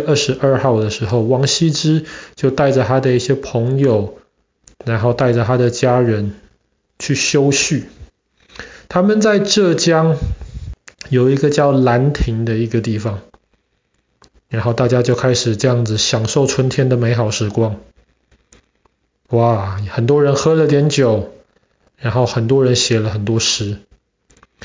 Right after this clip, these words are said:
后来他们写完这些诗之后，他们觉得这些诗写得太好了，我们应该要把这些诗能够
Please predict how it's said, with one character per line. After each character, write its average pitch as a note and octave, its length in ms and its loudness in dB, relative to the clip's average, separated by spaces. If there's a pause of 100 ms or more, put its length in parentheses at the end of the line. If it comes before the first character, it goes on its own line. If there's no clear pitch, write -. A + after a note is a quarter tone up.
(140)
后 G#3 160 0
来 G3 100 4
他 F#3 120 4
们 G#3 160 2
写 C3+ 240 2
完 B2+ 180 2
这 D#3+ 80 2
些 D#3+ 160 2
诗 D3+ 340 2
之 D3+ 140 0
后， C#3 160 2
他 E3+ 140 -2
们 F3 180 2
觉 D#3 140 2
得 D#3+ 140 0
这 E3 120 -4
些 E3 180 -2
诗 G#3 360 2
写 A#2+ 240 0
得 A#2 100 -4
太 F3 420 0
好 G2 280 -6
了， F2 220 -16 (640)
我 B2+ 120 2
们 C#3+ 240 2
应 F3+ 200 2
该 F#3+ 160 2
要 F#3+ 360 2 (280)
把 A2+ 120 0
这 C3+ 140 0
些 E3+ 220 0
诗 D#3+ 400 2
能 C3+ 200 2
够 D3 300 0